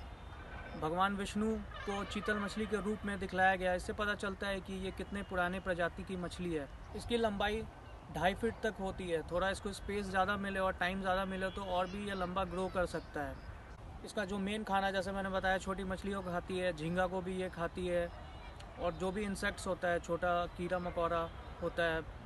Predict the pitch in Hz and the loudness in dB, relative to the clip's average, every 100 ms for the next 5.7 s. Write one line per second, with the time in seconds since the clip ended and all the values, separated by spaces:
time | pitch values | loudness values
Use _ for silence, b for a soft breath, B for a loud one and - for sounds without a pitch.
0 | - 165 156 151 151 147 147 - - - | -4 -2 0 0 0 -2 -6 -10 -6 4
1 | 160 170 175 165 160 160 170 - 202 185 | 4 4 2 2 2 2 0 -4 -2 0
2 | 185 - 170 175 170 170 180 170 165 156 | 0 0 0 2 0 0 2 4 2 0
3 | 175 170 175 170 180 180 180 - - - | 0 0 0 -2 0 0 -2 -6 -10 -8
4 | - 170 175 180 180 190 180 170 165 170 | -2 0 2 2 2 2 0 0 2 2
5 | 175 175 165 175 160 151 | 2 0 -2 -2 -2 -2